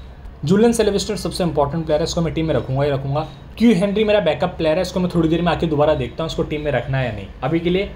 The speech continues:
मैं यहाँ पे सेल्वेस्टर के साथ जाऊँगा। यहाँ पे Seppel आपका call रहेगा, Monroes भी बहुत अच्छा player है, Zlatan उसमें उनको drop नहीं किया जा सकता।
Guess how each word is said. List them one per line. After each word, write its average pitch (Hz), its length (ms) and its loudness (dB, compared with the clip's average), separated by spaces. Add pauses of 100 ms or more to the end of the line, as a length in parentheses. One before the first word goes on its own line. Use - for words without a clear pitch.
(100)
मैं 143 80 -2
यहाँ 147 200 -2
पे 185 180 -4 (220)
सेल्वेस्टर 147 400 -2
के 151 80 -2
साथ 135 220 0
जाऊँगा। 95 420 -6 (600)
यहाँ 165 280 2
पे 196 180 0 (220)
Seppel 180 460 2
आपका 175 220 2 (460)
call 156 180 4
रहेगा, 160 360 0 (400)
Monroes 156 440 2
भी 190 80 0
बहुत 170 200 2
अच्छा 160 200 -2
player 156 220 0
है, - 320 -6
Zlatan 170 400 0
उसमें 180 200 -2
उनको 175 140 2
drop 160 260 2
नहीं 135 240 0
किया 170 160 0
जा 165 100 2
सकता। 165 420 -6